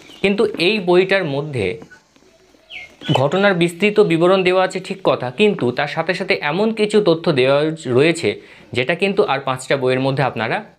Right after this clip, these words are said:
পাবেন না। ফলে তো প্রথমে এই বইটা দিয়ে শুরু করুন। এবং প্রিপারেশন নেওয়ার ক্ষেত্রে দুটো পর্যায় রয়েছে, একটা হচ্ছে আপনি নিজে, আহ, সেলফ স্টাডি করছেন, আর একটা হচ্ছে কোচিং সেন্টারে অ্যাডমিশন নিয়েছেন, সেখানে নোট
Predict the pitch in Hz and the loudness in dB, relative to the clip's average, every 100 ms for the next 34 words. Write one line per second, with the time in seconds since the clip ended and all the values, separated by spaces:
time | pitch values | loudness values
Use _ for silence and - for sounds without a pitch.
0 | _ _ - 185 123 92 90 - _ _ | _ _ -4 -2 -2 -6 -10 -14 _ _
1 | _ _ _ _ _ _ _ _ _ _ | _ _ _ _ _ _ _ _ _ _
2 | - 202 214 202 190 214 220 202 190 208 | 0 2 2 2 0 2 2 2 2 0
3 | 202 190 196 185 185 160 156 165 - - | 0 -2 -2 0 2 2 0 -8 -16 -20
4 | - _ _ _ _ - 208 214 180 202 | -20 _ _ _ _ 2 2 2 2 4
5 | 226 226 208 180 214 208 226 214 175 180 | 4 2 2 2 2 -2 -2 2 2 0
6 | 208 165 127 110 98 98 92 - 139 139 | 0 0 2 0 0 -2 -8 -6 -6 -4
7 | 190 196 196 185 190 160 156 190 202 - | -4 -2 -2 -2 0 0 2 2 0 -6
8 | _ _ _ - 127 131 170 208 190 185 | _ _ _ -6 -6 0 0 0 -2 -2
9 | 190 180 196 190 185 220 151 147 160 160 | -2 -2 0 0 0 -2 -2 -2 -2 -2
10 | 190 220 143 143 196 233 - _ - _ | -2 0 2 2 0 -2 -8 _ -20 _
11 | - - 151 151 156 165 127 139 147 147 | -12 -4 -2 0 2 2 0 -4 -6 -4
12 | 156 170 180 220 156 143 156 151 139 | -2 -2 0 -2 0 -2 0 0 0